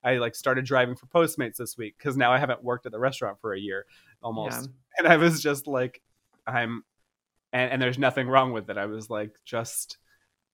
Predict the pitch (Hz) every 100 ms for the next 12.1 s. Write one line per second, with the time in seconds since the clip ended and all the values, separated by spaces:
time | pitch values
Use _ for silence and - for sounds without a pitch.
0 | _ _ _ _ _ _ _ _ _ _
1 | _ _ 131 139 139 - 139 131 139 -
2 | _ 147 160 - 139 120 - _ _ 123
3 | 127 160 160 143 135 131 127 143 135 135
4 | 127 120 120 120 131 131 127 131 139 135
5 | 120 110 110 - _ _ _ _ _ _
6 | _ _ _ _ 127 113 131 123 139 113
7 | 110 104 - _ _ _ _ _ _ _
8 | _ _ - 123 107 127 127 170 - -
9 | 131 131 127 - _ - 135 190 160 139
10 | 135 135 - _ _ 131 127 120 135 117
11 | 127 113 117 110 113 110 110 110 120 107
12 | 104